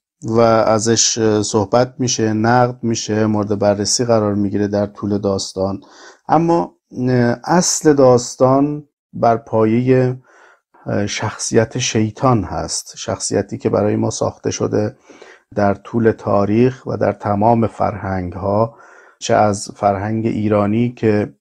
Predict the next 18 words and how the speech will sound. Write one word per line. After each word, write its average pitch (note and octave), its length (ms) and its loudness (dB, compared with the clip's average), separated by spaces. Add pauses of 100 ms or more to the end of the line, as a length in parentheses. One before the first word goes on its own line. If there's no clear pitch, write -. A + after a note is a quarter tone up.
(440)
دنیا A2+ 500 2
رو A2 260 0 (400)
به G#2 120 0
دو A2+ 200 2
نیروی A2 500 2
خیر G2+ 360 -4
و G2+ 60 -2
شر A#2+ 300 0
تقسیم A2 560 -2
می‌کنه G2+ 720 -4 (300)
که G#2+ 100 -6
بعدها G#2+ 800 2 (160)
شر A2 520 -2
اسم - 280 -8
شیطان B2 520 -4
به B2+ 60 -6
خودش G#2 380 -6
می‌گیره G2+ 500 -6